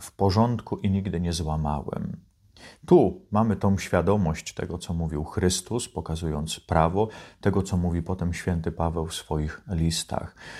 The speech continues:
Że ta sprawiedliwość nie polega na byciu idealnym i doskonałym i perfekcyjnym, ale ta sprawiedliwość nasza polega też na tym, że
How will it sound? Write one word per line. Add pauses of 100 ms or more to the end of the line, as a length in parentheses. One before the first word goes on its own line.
(160)
Że
ta
sprawiedliwość
nie
polega
na
byciu (120)
idealnym
i
doskonałym
i
perfekcyjnym, (440)
ale
ta
sprawiedliwość
nasza
polega
też
na
tym,
że